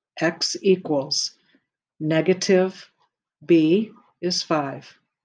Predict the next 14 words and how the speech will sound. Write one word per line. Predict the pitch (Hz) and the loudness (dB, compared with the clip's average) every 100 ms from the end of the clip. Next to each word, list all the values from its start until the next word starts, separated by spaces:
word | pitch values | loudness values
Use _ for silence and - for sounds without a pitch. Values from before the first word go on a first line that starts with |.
| _ | _
plus | - 165 156 175 | -2 0 0 0
or | 165 | 0
minus | 160 165 196 220 - - - - | 2 2 2 0 -2 -6 -10 -6
the | |
square | - - 165 170 175 | -4 0 4 4 6
root. | 190 190 143 - _ _ _ _ _ _ _ _ _ 151 135 | 6 6 4 -6 _ _ _ _ _ _ _ _ _ -8 0
B | 170 180 | 2 2
squared | - - 185 180 180 202 220 233 _ _ _ _ _ | 0 -2 2 2 2 0 -4 -8 _ _ _ _ _
is | 165 170 | -8 -8
five | - 170 175 170 | -6 -2 0 0
squared, | - - 151 143 135 135 _ _ _ _ _ _ _ - | -2 -6 -8 -8 -10 -12 _ _ _ _ _ _ _ -10
minus | 160 160 160 160 - | -4 -2 -2 -2 -2
four | - - 185 180 180 196 226 - _ _ - | -2 2 6 6 6 4 0 -4 _ _ -6
times | 170 156 151 | -2 0 -2